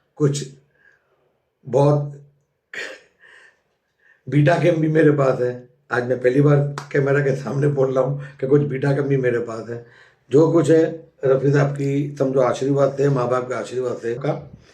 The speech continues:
और देखो, मैं बिजनेस तो करता था, तो गाँव-गाँव घूमता था। अंडरगारमेंट का मैन्युफैक्चरिंग है, और मेरा जो प्रोडक्ट है,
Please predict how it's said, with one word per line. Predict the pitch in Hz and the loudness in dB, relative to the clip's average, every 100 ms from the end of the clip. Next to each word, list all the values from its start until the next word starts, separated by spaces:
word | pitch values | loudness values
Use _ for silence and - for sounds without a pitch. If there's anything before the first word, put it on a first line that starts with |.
| - - - | -20 -18 -2
और | 180 202 | 2 2
देखो, | 196 202 220 | 4 4 4
मैं | 202 190 | 2 2
बिजनेस | 156 165 185 | 0 2 0
तो | - | 0
करता | 190 165 139 151 | 0 0 0 0
था, | 147 139 139 - | 0 -4 -6 -12
तो | 160 160 156 - 139 | -4 0 0 -2 -4
गाँव-गाँव | 135 135 143 151 151 143 | -2 0 2 2 0 -2
घूमता | 120 135 135 135 | -2 -2 0 0
था। | 123 123 - - - - - | 0 -4 -10 -18 -20 -10 -4
अंडरगारमेंट | 165 185 170 160 160 | 0 2 2 2 0
का | 151 | 2
मैन्युफैक्चरिंग | 147 143 143 143 135 131 131 131 | 2 4 6 4 0 -4 -4 -4
है, | 143 - _ _ - | -8 -12 _ _ -2
और | 147 160 170 - | 2 2 0 -4
मेरा | 156 165 196 208 | 2 4 4 2
जो | 240 240 - - _ _ - | 2 2 0 -12 _ _ -2
प्रोडक्ट | 175 202 202 - 175 | 4 6 4 4 2
है, | 143 143 | 2 -2